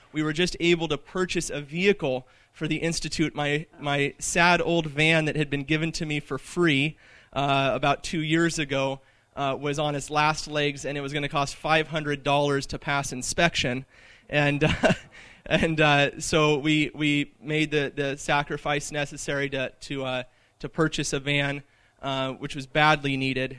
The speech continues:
And, um, so I'm very thankful for that. The salesman, by the way, uh, his name was Moses.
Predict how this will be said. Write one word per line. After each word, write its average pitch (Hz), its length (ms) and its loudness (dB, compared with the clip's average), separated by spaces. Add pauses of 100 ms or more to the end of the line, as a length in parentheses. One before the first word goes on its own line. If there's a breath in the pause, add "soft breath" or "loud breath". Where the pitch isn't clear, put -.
(140)
And, 135 300 -6
um, 127 300 -4
so - 160 -8
I'm 139 140 -4
very 151 160 0
thankful 160 580 -4
for 151 160 -8
that. 156 380 2 (580 soft breath)
The 156 100 -4
salesman, 180 520 0
by 143 160 2
the 143 100 -2
way, 143 320 -2 (280 soft breath)
uh, 143 280 -2
his 147 140 -6
name 156 200 -2
was 139 160 -8
Moses. 165 760 -2